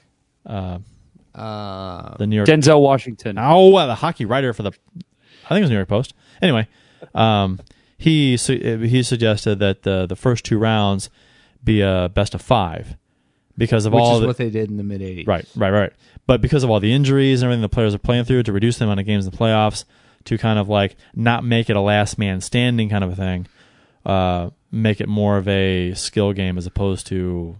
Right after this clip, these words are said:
Speaker 1: you know, like, oh my gosh, th-, which team has the fewest players that have,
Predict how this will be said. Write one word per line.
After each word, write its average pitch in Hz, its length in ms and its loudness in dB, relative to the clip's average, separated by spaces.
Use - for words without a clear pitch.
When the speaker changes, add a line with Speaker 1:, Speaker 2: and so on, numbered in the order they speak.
Speaker 1:
you 92 80 -6
know, 85 220 -6
like, 87 180 -12
oh 104 80 -6
my 98 120 -4
gosh, 92 320 -4
th-, - 120 -20
which 127 260 2
team 117 240 0
has 107 300 2
the 101 80 -4
fewest 104 300 -2
players 95 420 -2
that 92 160 -6
have, 90 180 -4